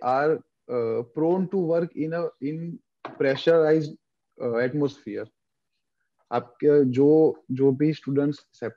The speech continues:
में, particularly if I talk about सेप, अगर जो भी अप्लाई करेंगे,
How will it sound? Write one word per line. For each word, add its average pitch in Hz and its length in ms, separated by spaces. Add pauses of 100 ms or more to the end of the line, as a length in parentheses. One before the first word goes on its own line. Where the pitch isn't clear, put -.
में, 123 300
particularly 127 840
if 127 120
I 127 120
talk 113 300
about 123 160
सेप, 117 280 (760)
अगर 120 280
जो 127 220
भी 127 160
अप्लाई 117 300
करेंगे, 117 500